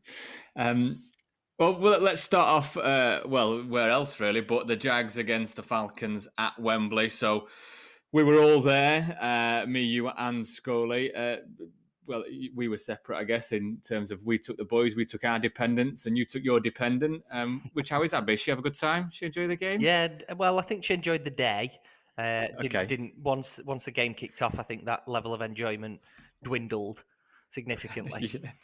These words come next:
Speaker 1: Yeah, yeah, very quick. Um, so before we dive into the game and how that went and how, and some of the players that we liked the look of, uh, uh, if any, and then some that we're not so much. Um,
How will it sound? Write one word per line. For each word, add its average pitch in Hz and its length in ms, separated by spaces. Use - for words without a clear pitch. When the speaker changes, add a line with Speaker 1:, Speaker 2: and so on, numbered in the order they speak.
Speaker 1:
Yeah, 107 240
yeah, 113 260
very 117 280
quick. 113 480
Um, 131 340
so 147 140
before 147 420
we 185 120
dive 156 440
into 143 560
the 117 100
game 110 300
and 110 100
how 113 200
that 113 220
went 110 260
and 104 120
how, 110 280
and 107 120
some 131 100
of 117 40
the 113 80
players 107 320
that 104 100
we 101 100
liked 98 400
the 127 80
look 123 240
of, 123 320
uh, 90 40
uh, - 840
if 92 200
any, 110 340
and 104 140
then 98 100
some 107 200
that 104 120
we're 101 100
not 110 280
so 95 200
much. 95 380
Um, 107 400